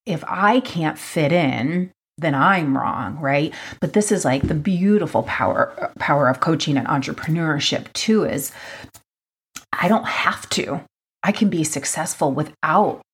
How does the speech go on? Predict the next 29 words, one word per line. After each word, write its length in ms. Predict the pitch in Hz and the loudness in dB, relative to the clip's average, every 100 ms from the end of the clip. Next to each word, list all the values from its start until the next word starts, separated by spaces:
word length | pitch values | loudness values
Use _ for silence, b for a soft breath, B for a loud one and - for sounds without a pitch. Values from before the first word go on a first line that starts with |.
| _ _ _ _ _ _ - | _ _ _ _ _ _ -8
falling 420 | 160 151 139 135 | 0 2 2 2
into 260 | 143 135 139 | 0 -2 -2
that 260 | 120 - | -4 -2
model. 640 | 147 123 - - 95 156 B B B - | -2 -2 -2 -2 -2 -4 B B B 0
And 480 | 160 151 143 143 139 B B B - 190 | 2 4 4 0 -4 B B B -8 0
we 160 | 170 | 2
were 100 | 156 | 2
talking 400 | 156 160 147 151 | 2 0 2 0
a 60 | 143 | 2
little 180 | 147 139 | 2 2
bit 200 | 131 - | 2 2
about 460 | 156 143 131 139 165 | 0 2 4 2 2
the 120 | - | 0
education 720 | 151 127 - 170 196 185 151 | -2 -4 -2 0 2 2 0
system, 520 | - 127 - 139 139 | -2 -4 -2 0 0
and, 320 | 147 135 135 131 | 2 4 4 2
um, 400 | 143 135 131 147 - - | 2 2 2 0 -4 0
my 260 | 151 143 | 2 2
son 460 | 143 - 143 147 151 | 0 0 2 2 0
and 560 | 147 143 135 131 127 127 | 0 2 2 2 2 0
e-, 180 | 156 147 | -2 -2
my, 440 | 180 139 135 131 131 | 0 2 4 2 2
um, 220 | 139 135 | 2 0
stepson, 580 | 135 151 - - 131 131 | 2 -2 -2 0 4 4
who's 500 | 127 139 131 139 135 | 4 2 2 2 0
an, 260 | - 139 135 | -2 -2 -2
a 80 | 170 | -6
senior 460 | - 208 226 156 | 0 4 4 4
now, 320 | 143 139 139 | -2 0 -2